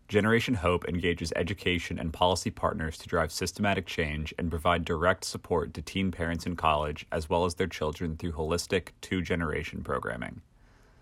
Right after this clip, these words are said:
Nicole has a very inspiring story and valuable perspective.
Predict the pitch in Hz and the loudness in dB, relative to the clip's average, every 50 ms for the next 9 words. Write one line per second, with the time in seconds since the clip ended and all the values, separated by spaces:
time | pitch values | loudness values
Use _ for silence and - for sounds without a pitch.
0 | - - - - - - - - 110 - - 120 123 131 127 110 107 82 90 90 | -20 -20 -20 -20 -20 -20 -8 -4 -2 4 8 8 10 10 8 6 4 2 2 2
1 | 92 95 95 92 - - - 87 87 87 85 82 80 - - 82 82 80 80 78 | 4 2 2 0 0 2 2 2 2 2 0 -2 -4 -4 -2 0 2 2 2 0
2 | 76 73 - 80 80 76 80 78 80 82 80 - - - - - 82 - - - | 0 -4 -4 -4 -4 0 0 2 2 2 0 -2 -4 -6 -6 -6 -8 -8 -4 -4
3 | - - - - - - - - - - - | -4 -4 -4 -6 -6 -6 -6 -10 -16 -20 -20